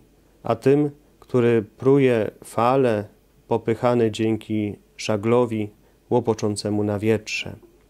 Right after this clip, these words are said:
Podobnie zachowuje się dusza, która, żyjąc darami Ducha Świętego, napędzana jest bezpośrednio przez Boga, a nie przez własny rozum. Przyjdź, Duchu Święty,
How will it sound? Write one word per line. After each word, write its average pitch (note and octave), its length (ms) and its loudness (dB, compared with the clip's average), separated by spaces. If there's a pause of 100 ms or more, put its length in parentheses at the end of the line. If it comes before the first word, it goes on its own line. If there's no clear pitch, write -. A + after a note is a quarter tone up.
(560)
Podobnie C#3+ 680 2
zachowuje A#2+ 580 0
się A2+ 160 -2
dusza, G#2+ 540 -4 (840)
która, A2+ 540 0
żyjąc A2+ 760 0
darami A2+ 420 0
Ducha A2 240 -2
Świętego, A#2 760 0 (600)
napędzana B2 640 2
jest A2+ 420 -2 (360)
bezpośrednio A#2+ 960 -2
przez - 280 -8
Boga, G2 460 -6 (920)
a A2+ 120 -4
nie A2 200 0
przez G2+ 420 -8
własny G#2+ 480 -4
rozum. G#2+ 500 -6 (1500)
Przyjdź, C#3+ 300 0
Duchu G2 220 -10
Święty, A2 680 -2